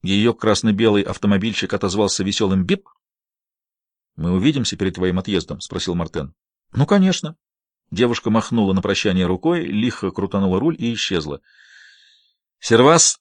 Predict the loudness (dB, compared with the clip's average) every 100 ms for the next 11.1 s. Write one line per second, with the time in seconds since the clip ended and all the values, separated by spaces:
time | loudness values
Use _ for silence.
0 | _ -2 2 2 4 4 6 4 4 2
1 | 6 6 6 2 0 -2 -2 -2 -4 -6
2 | -10 -12 -18 _ _ _ _ _ _ _
3 | _ -8 2 4 6 4 6 6 4 2
4 | 2 2 2 2 2 0 0 -2 -2 0
5 | 0 -2 -4 -10 -14 _ _ _ _ _
6 | _ _ _ _ 0 2 4 2 4 4
7 | 4 2 2 0 0 2 2 4 4 4
8 | 0 -2 -6 -4 -6 -6 -12 -14 -8 -2
9 | 0 -2 -6 _ _ _ _ _ _ _
10 | _ _ -4 -2 2 2 0 0 -4 -4
11 | -12